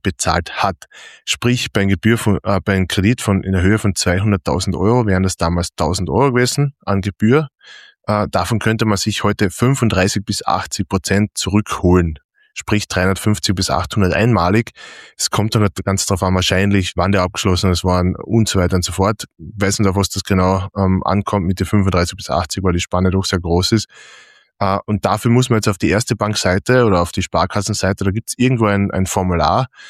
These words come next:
ähm, wahrscheinlich am besten über die Arbeiterkammerseite schauen und schauen, ob man Anspruch hat bei dieser Prüfung. Also alle, die halt Erste Bank und Sparkasse Kunden waren und dort Kredite hatten oder immer noch haben,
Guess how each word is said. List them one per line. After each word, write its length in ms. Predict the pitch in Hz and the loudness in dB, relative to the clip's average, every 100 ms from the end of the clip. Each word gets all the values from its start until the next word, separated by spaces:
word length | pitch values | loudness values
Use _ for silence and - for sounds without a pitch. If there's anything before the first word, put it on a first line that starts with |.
| - - | -20 -4
ähm, 320 | 101 98 92 - | -2 0 -4 -6
wahrscheinlich 420 | 90 98 101 104 | -2 0 2 2
am 60 | |
besten 300 | 95 98 - | 0 -2 0
über 120 | 101 95 | 0 2
die 120 | - | 0
Arbeiterkammerseite 880 | 87 101 104 - 95 95 90 92 - | 0 0 -2 -2 -2 0 -2 -2 -2
schauen 400 | - 85 113 123 - - - _ | 0 0 0 -2 -8 -20 -20 _
und 120 | 101 | -2
schauen, 200 | - 92 | 0 0
ob 80 | 104 | 0
man 200 | 104 95 - | 0 0 0
Anspruch 440 | 107 107 - 104 | -2 -2 -2 -2
hat 260 | 95 98 - - | -2 -4 -8 -4
bei 100 | 98 | -2
dieser 220 | 95 98 | 0 -2
Prüfung. 380 | - 101 117 110 | 2 2 2 0
Also 160 | 90 101 | 2 0
alle, 220 | 98 101 | 0 2
die 160 | 101 | 2
halt 160 | 101 95 - | 0 -2 -2
Erste 340 | 107 - 107 | -2 0 -2
Bank 320 | - 92 117 | -2 0 -2
und 100 | 98 | -4
Sparkasse 540 | - 82 98 - 101 98 | -4 -2 -2 -2 -4 -4
Kunden 400 | - 110 98 87 | -2 -2 -2 -2
waren 380 | 82 107 123 107 | 0 0 2 0
und 140 | 95 | 0
dort 140 | 98 | -2
Kredite 520 | - 92 107 - 92 101 | -2 -2 -2 -2 -2 -2
hatten 340 | - 143 143 | -2 0 0
oder 180 | 110 101 | 2 2
immer 200 | 104 107 | 2 2
noch 160 | 92 | 0
haben, 440 | - 85 95 135 | 0 0 2 0